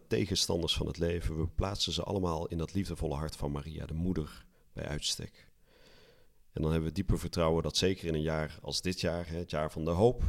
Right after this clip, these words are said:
wat we nu aan het beleven zijn, dat er hele mooie grote dingen mogen gebeuren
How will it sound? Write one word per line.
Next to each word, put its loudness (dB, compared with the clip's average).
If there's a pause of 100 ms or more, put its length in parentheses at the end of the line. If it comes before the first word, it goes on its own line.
wat -8
we -2
nu 0
aan -2
het -4
beleven -4
zijn, -8 (440)
dat -12
er -4
hele 2
mooie 4
grote 2
dingen -2
mogen -6
gebeuren -6